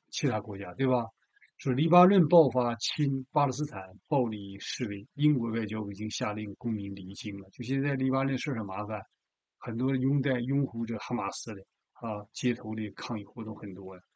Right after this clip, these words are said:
英国的外交部害怕了，咱们英国人都赶快撤回来，是不是啊？怕他绑架为人质啊。说美国驻贝鲁特大使馆也成为攻击目标了。那么这个英国官员担心啊，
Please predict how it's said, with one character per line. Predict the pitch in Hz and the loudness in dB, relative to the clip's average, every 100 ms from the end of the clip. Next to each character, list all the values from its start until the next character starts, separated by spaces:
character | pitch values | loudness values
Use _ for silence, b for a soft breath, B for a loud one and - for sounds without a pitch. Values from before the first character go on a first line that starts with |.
| _ _ _ - | _ _ _ -2
英 | 135 147 | 2 2
国 | 117 113 | 2 -2
的 | 110 107 107 104 101 120 | -4 -4 -6 -8 -8 -6
外 | 127 | -4
交 | 110 113 | -4 -6
部 | 117 | -6
害 | 113 | -6
怕 | 110 113 | -6 -6
了， | 107 _ _ | -6 _ _
咱 | - 117 | -6 -2
们 | 131 143 143 151 | 0 2 2 4
英 | 175 | 6
国 | 151 | 6
人 | 156 | 4
都 | 147 | 4
赶 | 135 | 4
快 | 156 | 4
撤 | 170 175 | 4 4
回 | 156 | 4
来， | 143 - _ _ - | 0 -8 _ _ -4
是 | 131 | 2
不 | |
是 | 127 | 4
啊？ | 135 127 - _ _ _ - | 6 6 2 _ _ _ -2
怕 | 131 | 2
他 | 127 | 2
绑 | 127 110 104 | 0 -2 -2
架 | 127 123 | 0 0
为 | 120 | 0
人 | 110 110 123 | 0 2 2
质 | 127 | 2
啊。 | 120 113 _ _ _ | -2 -4 _ _ _
说 | - | 0
美 | 123 131 | 4 6
国 | 131 175 | 6 4
驻 | 185 160 143 | 4 0 0
贝 | - 202 | 0 2
鲁 | 131 | 2
特 | 120 151 | 2 0
大 | - 139 | 0 -2
使 | 131 151 | 0 -2
馆 | 117 95 | -4 -8
也 | 110 107 | -8 -8
成 | - 110 | -8 -10
为 | 107 | -10
攻 | 101 113 | -8 -8
击 | 98 98 | -8 -10
目 | 92 | -12
标 | 90 90 | -12 -12
了。 | 90 - _ _ _ _ _ _ | -12 -18 _ _ _ _ _ _
那 | 127 | 2
么 | 127 131 127 | 4 4 4
这 | 117 117 | 0 -2
个 | 120 117 113 | -2 -4 2
英 | 147 165 | 4 6
国 | 120 113 107 104 101 _ _ _ | 2 -2 -4 -6 -12 _ _ _
官 | - 127 | -2 0
员 | 110 101 | 0 -2
担 | 104 101 | -6 -6
心 | - 101 98 | -8 -12 -12
啊， | 95 95 | -12 -14